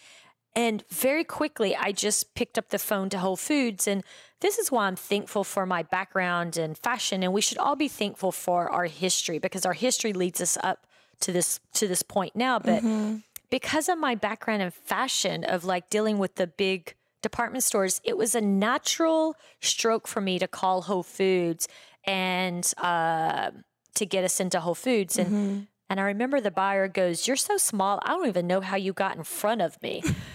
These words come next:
Speaker 1: Um,
Speaker 2: <laughs>
Speaker 1: but that was my job. So, you know, I just did, I just
Speaker 2: <laughs>
Speaker 1: did my, what I needed to do. And so basically we got into Whole Foods early on as a company. And for four and a half years, I sold to,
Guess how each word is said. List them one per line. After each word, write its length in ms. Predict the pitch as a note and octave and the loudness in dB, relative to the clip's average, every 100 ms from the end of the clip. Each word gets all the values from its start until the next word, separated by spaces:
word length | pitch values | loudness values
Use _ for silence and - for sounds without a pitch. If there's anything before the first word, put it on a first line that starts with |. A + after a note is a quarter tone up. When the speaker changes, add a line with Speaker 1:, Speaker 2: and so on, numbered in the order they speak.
| - - | -8 -2
Speaker 1:
Um, 360 | F#4 F3+ - E3 - | 2 2 0 -2 -6
Speaker 2:
<laughs> 60 | |
Speaker 1:
but 160 | - - | -4 0
that 140 | A#3 | 2
was 220 | D4+ C4+ G#3 | 2 0 -2
my 100 | F3+ | -2
job. 560 | - A#3+ D4 D#3+ - | 0 0 2 -2 -2
So, 600 | - - F#3 F3+ F3+ F3 - | 0 2 4 4 2 0 -2
you 100 | G3+ | -2
know, 140 | E3 | 0
I 100 | D#3 | 0
just 260 | F3 G3+ - | 0 0 2
did, 300 | G3 F#3 - | 2 0 -2
I 100 | G3+ | -2
just 320 | G#3 A#3+ F#3 | 2 0 0
Speaker 2:
<laughs> 20 | - | 0
Speaker 1:
did 260 | G3 F3 | 0 0
my, 440 | F#3 F3+ F3 E3+ - - | -2 0 2 2 -2 -2
what 200 | F#3+ F#3 | 0 2
I 100 | F#3 | 0
needed 340 | F#3+ F3+ E3+ | -2 -2 -4
to 100 | - | -4
do. 380 | E3 A3 G#3 D#3+ - - - _ - | 0 2 2 0 -4 -20 -20 _ -6
And 180 | A3 A3+ | -4 0
so 400 | - G#3+ G#3 G3 _ - | 2 4 2 0 _ -2
basically 640 | C4+ E4+ - A4 - A3 | 2 2 0 0 2 2
we 140 | G3+ | 2
got 260 | G#3+ E2 D#4 | 0 -2 -2
into 240 | F#4+ F#4 | 0 0
Whole 240 | C#4+ A#3 G#3+ | 2 2 0
Foods 360 | - A3 - - _ | 0 0 0 -6 _
early 320 | G#3+ A3 A3 - | 2 4 2 0
on 240 | F#3+ F#3 | 0 0
as 120 | F3 | 0
a 60 | E3+ | -2
company. 520 | - E3 - D3+ - - _ _ _ _ _ _ _ _ - _ _ - | -4 -6 -4 -4 -6 -10 _ _ _ _ _ _ _ _ -12 _ _ -6
And 480 | F#3+ F3+ F3+ F3+ F3+ | -2 0 0 -2 -4
for 180 | - | -6
four 680 | G3 - G#3+ A#3 B3 B3+ B3+ | -6 -2 2 4 4 2 0
and 100 | - | -2
a 40 | G3 | -4
half 200 | F#3 - | -4 -2
years, 200 | G#3 F#3+ | 0 0
I 60 | |
sold 320 | F#3 - F3 | 0 0 0
to, 100 | - | -2